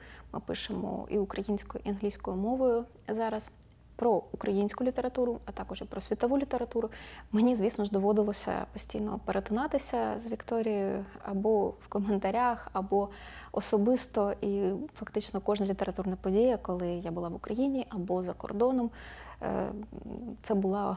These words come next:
обов'язкова зустріч, е, хоча б на кілька хвилин, але, е, оскільки Вікторія була дуже активною у, е, літературному житті, то, звісно ж, ми бачилися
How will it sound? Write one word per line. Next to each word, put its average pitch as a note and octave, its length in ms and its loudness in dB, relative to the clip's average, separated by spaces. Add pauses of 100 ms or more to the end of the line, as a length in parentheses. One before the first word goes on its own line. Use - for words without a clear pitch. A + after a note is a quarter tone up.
обов'язкова F#3+ 580 2
зустріч, F#3 600 -2
е, F#3+ 240 -6 (1040)
хоча G3 300 -2
б F3 220 -2
на F#3 140 -4
кілька - 300 -8
хвилин, C4 460 0
але, G3+ 300 0 (500)
е, F3+ 340 -4
оскільки - 320 2
Вікторія F#3 300 2
була F#3+ 160 -2
дуже F#3+ 400 0 (240)
активною G3 880 0
у, G#3 320 -6
е, D3+ 160 -4 (380)
літературному G3+ 680 0
житті, G#3+ 420 -4 (1300)
то, G3 300 4
звісно G3+ 380 -2
ж, - 100 -8 (440)
ми G#3+ 140 6
бачилися G3+ 840 2